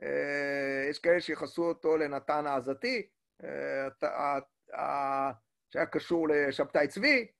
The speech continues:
והיו כאלה שאמרו, "לא, מה פתאום, זה ספר, אה,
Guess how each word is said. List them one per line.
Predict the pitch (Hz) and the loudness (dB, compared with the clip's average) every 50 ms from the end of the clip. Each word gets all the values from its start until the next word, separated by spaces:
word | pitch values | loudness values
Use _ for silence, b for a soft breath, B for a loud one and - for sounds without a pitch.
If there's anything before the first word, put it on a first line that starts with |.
| _ _ _ - - | _ _ _ -10 -4
והיו | - 151 156 156 151 151 151 165 175 | -2 0 2 2 2 4 4 4 4
כאלה | - 180 165 175 175 | 6 6 6 6 6
שאמרו, | - 165 156 165 180 196 170 | 4 4 2 4 4 6 8
"לא, | 180 196 247 247 | 8 8 8 8
מה | 208 196 | 6 4
פתאום, | - 220 196 - 220 247 247 247 226 185 | 0 0 0 2 4 4 4 4 2 -2
זה | 151 143 | -8 -6
ספר, | - 180 180 - 185 180 175 160 165 | -6 -6 -6 -2 -2 -2 0 2 2
אה, | 165 160 160 156 156 156 151 151 151 151 | 2 2 2 2 2 2 2 2 0 0